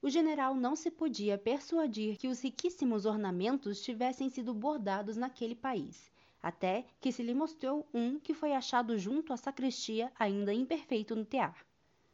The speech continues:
Sessenta e nove. Na Vasta. As façanhas dos jesuítas não estavam sepultadas só no Uruguai.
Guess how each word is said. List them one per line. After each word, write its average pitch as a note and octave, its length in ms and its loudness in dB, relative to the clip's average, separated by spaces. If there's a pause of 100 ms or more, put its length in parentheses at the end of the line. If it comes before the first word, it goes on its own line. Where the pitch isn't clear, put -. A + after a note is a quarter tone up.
(580)
Sessenta C4+ 380 -4
e D4 40 4
nove. D#3+ 460 0 (360)
Na B3+ 160 4
Vasta. E3 480 -4 (520)
As C#4 200 0
façanhas D#4 500 2
dos G#3 180 0
jesuítas G#3+ 680 -2
não C4 280 0
estavam B3 600 0
sepultadas A#3+ 880 -2
só G3+ 300 0
no G3 120 0
Uruguai. G3 540 -2